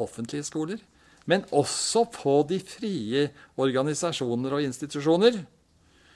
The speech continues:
For eksempel nå når man prøver på å si at disse ikke får lov til å stille krav til tro på ansatte, annet enn til de personene som har direkte forkynnende oppdrag eller skal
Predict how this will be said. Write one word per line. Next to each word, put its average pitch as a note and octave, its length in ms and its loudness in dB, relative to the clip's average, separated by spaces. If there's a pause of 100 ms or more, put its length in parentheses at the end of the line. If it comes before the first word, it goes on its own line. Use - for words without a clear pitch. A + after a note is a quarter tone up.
(220)
For G#3 180 10
eksempel G3+ 480 4
nå F#3 160 10
når F3+ 140 6
man F#3+ 180 8
prøver F3 420 6 (320)
på E3+ 200 6
å F3+ 40 4
si D3+ 380 4 (240)
at D#3 240 0
disse F3+ 300 0
ikke - 180 -12
får F3 160 0
lov A#2+ 240 4
til C#3 160 -2
å E3+ 60 0
stille E3 420 0
krav D3 420 6
til G3 140 0
tro F3+ 200 4 (120)
på G#3+ 240 -4
ansatte, A3 480 6 (640)
annet D3+ 380 4
enn D#3+ 100 -2 (320)
til E3 160 4
de C3 160 -2
personene A#2+ 560 -2
som C3+ 160 -8
har C#3+ 160 -4
direkte G#2 400 -8
forkynnende A2+ 480 -6
oppdrag A2+ 380 -4 (260)
eller A#2 220 -6
skal - 180 -6